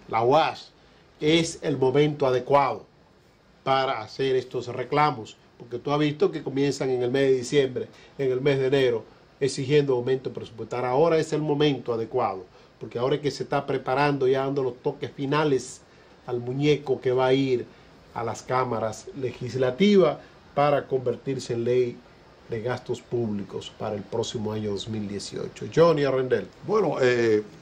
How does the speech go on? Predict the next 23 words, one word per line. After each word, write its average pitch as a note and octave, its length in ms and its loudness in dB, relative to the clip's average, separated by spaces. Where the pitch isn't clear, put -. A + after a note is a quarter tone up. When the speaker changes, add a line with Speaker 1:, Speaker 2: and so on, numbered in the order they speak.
Speaker 2:
he A2+ 60 0
estado F3 320 2
leyendo C#3 380 2
sobre A2 220 2
el G2 60 -6
caso B2 360 4
de A2 80 6
la G2 60 2
jovencita A2 400 2
de G#2+ 80 2
Oscari A2 320 0
Gómez. G2 320 -2
Speaker 1:
La A#2+ 80 -6
de A#2 80 -6
La B2 80 2
Vega. C#3 340 6
Speaker 2:
Sí, G#2 260 -6
dice G#2+ 280 -2
que A#2 100 -2
ella B2 160 4
tomó A#2 180 0
un A#2+ 80 0
carro A#2+ 380 2